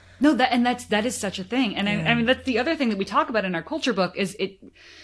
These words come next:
Speaker 1: is this is about creating what we call intergenerationally durable cultures. It's
Speaker 2: Mm-hmm.
Speaker 1: not just,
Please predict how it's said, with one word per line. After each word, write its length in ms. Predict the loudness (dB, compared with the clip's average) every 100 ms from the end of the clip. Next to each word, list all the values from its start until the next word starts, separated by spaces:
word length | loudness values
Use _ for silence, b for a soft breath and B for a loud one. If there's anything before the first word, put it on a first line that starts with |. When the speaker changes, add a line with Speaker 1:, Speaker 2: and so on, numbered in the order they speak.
| B B B B B _
Speaker 1:
is 220 | -2 0
this 380 | 0 0 0 0
is 100 | 0
about 480 | 0 2 0 0 -6
creating 380 | -6 -2 0 -2
what 120 | -2
we 80 | -4
call 220 | -4 -6
intergenerationally 1040 | -6 -4 -4 -4 -4 -4 -6 -6 -4 -4
durable 320 | -4 -6 -8
cultures. 560 | -8 -8 -8 -10 -10 -8
It's 160 | -6 -2
Speaker 2:
Mm-hmm. 60 |
Speaker 1:
not 180 | -2 -2
just, 480 | 0 0 0 -2